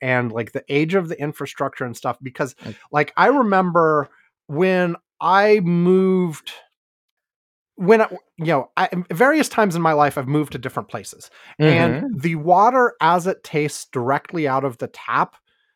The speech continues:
Speaker 1: has been very different in different locations. Okay.
Speaker 2: I, I, I totally believe that. I,
Speaker 1: And,
Speaker 2: I, I, I, I,
Speaker 1: and,
Speaker 2: I,
Speaker 1: and I
Speaker 2: I,
Speaker 1: remember
Speaker 2: I actually, I will call that a fact.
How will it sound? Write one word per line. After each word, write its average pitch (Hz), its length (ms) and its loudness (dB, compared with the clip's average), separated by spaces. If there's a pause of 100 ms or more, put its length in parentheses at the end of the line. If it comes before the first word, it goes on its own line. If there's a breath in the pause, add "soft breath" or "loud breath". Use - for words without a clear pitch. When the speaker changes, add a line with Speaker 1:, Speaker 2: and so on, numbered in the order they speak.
(580)
Speaker 1:
has 147 300 -4
been 151 260 -2
very 139 320 0
different 131 600 -6
in 127 180 -8
different 123 340 -10
locations. - 800 -14 (220)
Okay. 113 160 -8
Speaker 2:
I, 117 240 2
I, 170 180 -8
I 185 160 4
totally 220 400 2
believe 226 300 -6
that. 90 200 -16
I, 131 140 -6
Speaker 1:
And, 180 100 -2
Speaker 2:
I, 151 120 0
I, 170 180 -2
I, 190 380 -6
I, 156 280 -8
Speaker 1:
and, 202 300 0
Speaker 2:
I, 190 140 -4
Speaker 1:
and 185 80 2
I 202 60 8
Speaker 2:
I, - 20 10
Speaker 1:
remember 254 460 4
Speaker 2:
I 247 100 4
actually, 226 340 -4
I 208 120 4
will 240 160 0
call 220 200 -4
that 196 220 -2
a 156 60 -4
fact. - 440 -8